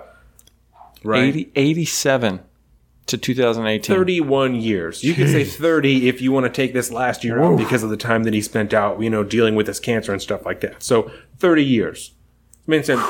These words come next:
Speaker 1: thirty years in the Senate, right, in Congress, and five years prisoner of war. Tell me he doesn't deserve all this.
Speaker 2: Exactly.
Speaker 1: You know what I'm saying? So, I'm not gonna take that from nobody.
Speaker 2: And I, I hope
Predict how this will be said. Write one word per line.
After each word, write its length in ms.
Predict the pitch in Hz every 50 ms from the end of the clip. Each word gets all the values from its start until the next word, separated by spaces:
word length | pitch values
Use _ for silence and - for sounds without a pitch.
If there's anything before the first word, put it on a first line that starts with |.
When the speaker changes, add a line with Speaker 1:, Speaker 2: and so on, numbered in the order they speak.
| - -
Speaker 1:
thirty 240 | - 208 233 220 233
years 360 | 208 190 180 180 180 160 135 139
in 60 | 135
the 60 | 127
Senate, 460 | - - - 135 107 101 - - - - - - - _ _ _ _ _
right, 220 | - 120 120 120
in 140 | 131 135 135
Congress, 540 | 135 147 143 139 131 120 120 117 - - - - _ _ _ _ _ _ _ _ _ - - - - - _ _ _ _ _ _ _ -
and 200 | 165 170 165 143
five 320 | - - 143 135 143 135 131
years 220 | 131 127 117 -
prisoner 340 | - - 123 117 110 107 101
of 80 | 95 87
war. 180 | 82 - - _ _ _ _ _ _ _ _ _ _ _ _ _ _ _ _ _ _ - - - - - - - -
Tell 160 | 160 160 165
me 100 | 165 156
he 140 | 151 165 151
doesn't 320 | 147 143 127 127 123 110
deserve 280 | 107 117 123 117 107 104
all 140 | 101 101
this. 240 | 95 92 82 - -
Speaker 2:
Exactly. 460 | - 120 117 110 107 113 104 101 98
Speaker 1:
You 40 | 123
know 60 | 123
what 60 | 120 117
I'm 60 | 113
saying? 320 | - 135 127 127 127 127 - - - - - - - - - - - - - - _ _ _ _ _ _
So, 400 | - - 143 123 117 104 101 - - _ _ _ _ _ _ _ _ _ _ _ _ _
I'm 120 | 131 143 160
not 180 | 160 147 139 131
gonna 140 | 127 127 123
take 220 | - 147 131 120
that 180 | 127 123 117 113
from 180 | - 120 117
nobody. 540 | 120 123 127 123 117 107 101 98 92 92 - - - - _ _ -
Speaker 2:
And 180 | - 143 131 139
I, 320 | 135 - - 143 143 143
I 40 | 139
hope 480 | 120 127 170 180 180 165 170 - -